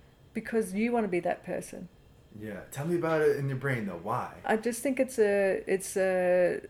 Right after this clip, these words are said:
Speaker 1: major element of our emotion that's on the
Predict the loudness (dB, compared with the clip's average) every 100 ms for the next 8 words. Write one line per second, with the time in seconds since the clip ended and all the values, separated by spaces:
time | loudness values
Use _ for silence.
0 | -18 -12 -4 0 0 -2 -2 0 2 2
1 | 2 0 0 -2 -2 0 0 -2 -2 -2
2 | -2 -4 -4 -2 -4 0 2 2 0 -4
3 | -2 0 2 4 4 0